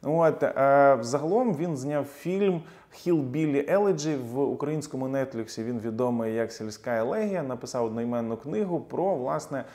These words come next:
складнощі штату Огайо, про те, що людей забувають, займаються різними ліберальними штуками, а консерваторів,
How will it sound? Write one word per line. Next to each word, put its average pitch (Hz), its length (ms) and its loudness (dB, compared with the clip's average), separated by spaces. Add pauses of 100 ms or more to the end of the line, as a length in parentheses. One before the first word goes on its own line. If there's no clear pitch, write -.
(140)
складнощі 143 800 0
штату 131 460 -2
Огайо, 156 540 2
про 127 180 -6
те, 131 160 -2
що 127 180 -8
людей 120 420 -2
забувають, 135 1000 0 (100)
займаються 117 600 -2
різними 110 420 -6
ліберальними 156 720 -2
штуками, 127 580 -6
а 175 200 0
консерваторів, 135 920 -4